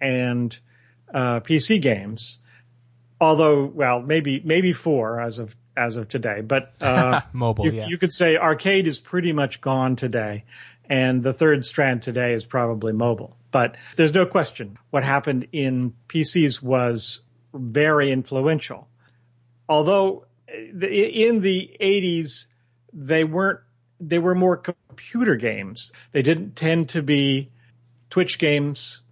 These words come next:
Speaker 1: There ha-, there were some way back to, was it Bill Budge's pinball construction set on the Apple two, uh, was a, uh, pinball simulator that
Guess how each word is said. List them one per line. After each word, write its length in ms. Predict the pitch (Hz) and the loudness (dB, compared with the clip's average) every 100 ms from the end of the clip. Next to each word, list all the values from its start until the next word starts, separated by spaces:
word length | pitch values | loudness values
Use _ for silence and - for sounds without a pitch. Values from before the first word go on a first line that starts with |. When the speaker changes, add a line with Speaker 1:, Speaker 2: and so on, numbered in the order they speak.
| - | -12
Speaker 1:
There 640 | - 143 - 170 131 147 | -10 -10 -10 -2 2 2
ha-, 220 | 131 185 | 2 -2
there 180 | 156 143 | 0 0
were 200 | 123 135 | 2 0
some 520 | - 240 185 110 147 - _ _ - | 2 2 2 -2 -8 -16 _ _ 2
way 180 | 151 | 4
back 320 | 151 139 139 - | 4 2 2 -2
to, 360 | 147 135 123 | -4 -2 -4
was 280 | 113 113 110 | -6 -12 -12
it 180 | 117 - | -16 -10
Bill 180 | 127 139 | -6 -2
Budge's 640 | 143 139 127 135 117 - | 0 0 2 0 -2 -4
pinball 400 | 151 147 139 123 | 0 4 4 4
construction 720 | 131 - 196 196 - 117 110 - | 0 0 0 0 -4 -4 -6 -10
set 360 | - 127 107 - | -4 -2 -2 -6
on 160 | 120 120 | -4 -2
the 120 | 120 | 0
Apple 280 | 120 113 113 | -2 -2 -6
two, 380 | - 214 95 - _ _ _ - _ _ | 2 2 2 -6 _ _ _ -20 _ _
uh, 340 | - 123 120 117 | 0 2 2 0
was 400 | 123 117 110 - | 0 0 -2 -4
a, 500 | 147 123 117 110 104 - _ _ _ - | 0 2 2 -2 -6 -14 _ _ _ -12
uh, 140 | 117 | -10
pinball 400 | 104 143 139 123 | -2 0 2 2
simulator 720 | - 151 131 123 120 117 113 - - - _ - | 2 2 4 4 2 0 -2 -10 -20 -20 _ -4
that 360 | 123 117 - | -2 -2 -6